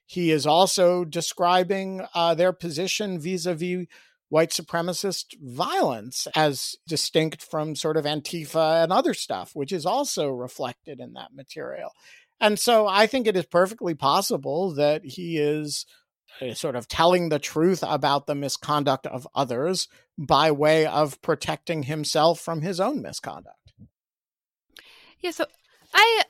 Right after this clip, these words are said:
Speaker 2: you know, look, I, I think that's really important context that Ben just laid out, right? There's always sort of a temptation,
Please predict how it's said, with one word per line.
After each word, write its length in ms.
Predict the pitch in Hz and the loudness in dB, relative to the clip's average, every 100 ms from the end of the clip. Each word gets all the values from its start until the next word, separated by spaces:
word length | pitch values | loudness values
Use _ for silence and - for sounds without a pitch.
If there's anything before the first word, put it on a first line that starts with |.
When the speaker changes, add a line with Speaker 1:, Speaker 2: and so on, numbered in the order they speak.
| - | -2
Speaker 2:
you 100 | 277 | 2
know, 160 | 269 226 | 2 2
look, 220 | 233 220 | -2 0
I, 180 | 240 233 | 2 2
I 120 | 254 | 0
think 160 | 247 302 | 0 0
that's 180 | 330 233 | 0 -4
really 320 | 220 240 240 | -6 -4 -2
important 500 | 214 - 190 196 208 | -4 -6 -8 -8 -12
context 600 | - 185 196 190 - - | -8 -6 -6 -8 -8 -8
that 240 | 190 - | -8 -8
Ben 260 | 202 175 175 | -8 -8 -8
just 300 | 180 175 - | -10 -12 -10
laid 260 | 185 190 - | -8 -6 -4
out, 300 | 151 - 247 | -4 -6 -8
right? 100 | 220 | -6
There's 200 | 214 208 | -8 -6
always 360 | 233 240 233 | -4 -2 -4
sort 120 | 233 | -6
of 80 | 196 | -10
a 40 | 196 | -10
temptation, 840 | - 208 - 277 - 233 208 196 | -14 -14 -8 -8 -6 -6 -6 -8